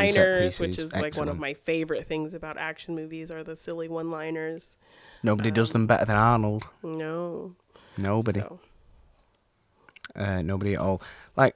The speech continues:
Speaker 1: like, and like we said before as well, arguably my favourite aspect of this movie is the fact that it's just a James Cameron movie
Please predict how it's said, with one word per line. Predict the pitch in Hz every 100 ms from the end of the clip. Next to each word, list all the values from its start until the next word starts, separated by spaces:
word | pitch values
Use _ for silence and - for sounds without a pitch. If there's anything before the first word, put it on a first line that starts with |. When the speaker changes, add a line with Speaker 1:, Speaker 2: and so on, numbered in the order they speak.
| -
Speaker 1:
like, | 110
and | 101 113
like | 113
we | 110
said | 117 107
before | 107 117 113
as | 104
well, | 113 110 - - _ _ _ _ _ _ _ -
arguably | 110 117 101 90 87
my | 95 95
favourite | - 107 104 98 95 - _ _
aspect | - 135 - - 92 - -
of | 76
this | 82 87
movie | 92 87 80 82
is | -
the |
fact | 90 95 - 90
that | 85
it's | -
just | - 98 -
a |
James | 90 - 90 90
Cameron | - 98 101 90 73
movie | 90 85 92 92